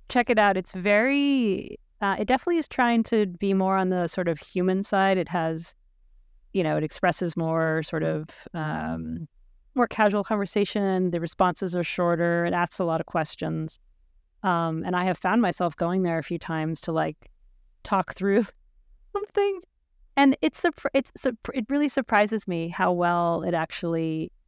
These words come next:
it actually makes you feel listened to and, like, crazy stuff like that, which of course it's not listening, but, um, it, it's, it's, it's a very interesting experience, um, that I think has surpassed, you know, that, that,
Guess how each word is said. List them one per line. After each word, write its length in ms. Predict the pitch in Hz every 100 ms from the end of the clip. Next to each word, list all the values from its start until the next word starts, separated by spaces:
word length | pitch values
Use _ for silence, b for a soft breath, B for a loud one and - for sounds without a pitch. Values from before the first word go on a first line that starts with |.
| _ _ _ _ _ - _ _ _ - _ _
it 160 | 202 190
actually 360 | 196 - 202
makes 520 | 190 175 - - - -
you 220 | 196 185
feel 320 | - 175 165
listened 460 | 170 175 214 220 214
to 440 | 277 247 247 240 220
and, 80 |
like, 120 | 180 -
crazy 220 | 254 240
stuff 160 | 226
like 100 | 214
that, 140 | 214 185
which 140 | 175
of 80 | -
course 180 | 180 160
it's 100 | 175
not 160 | 156 156
listening, 500 | 147 - 160 170 170
but, 180 | 170 165
um, 420 | 185 175 165 165 - _ _ _ _ - _ 240
it, 140 | - _ -
it's, 380 | 247 - - -
it's, 260 | 240 - - _
it's 160 | 240 -
a 60 | 202
very 340 | 208 220 254 -
interesting 560 | 233 220 214 - 202
experience, 880 | 180 - - 175 170 151 160 - - -
um, 440 | 175 156 165 165 170
that 180 | 165
I 80 | 160
think 280 | 156 165 160
has 440 | 156 - - - -
surpassed, 800 | - 180 - 160 147 - - - - - -
you 180 | 92
know, 260 | - 76 170
that, 180 | 185 - -
that, 160 | 196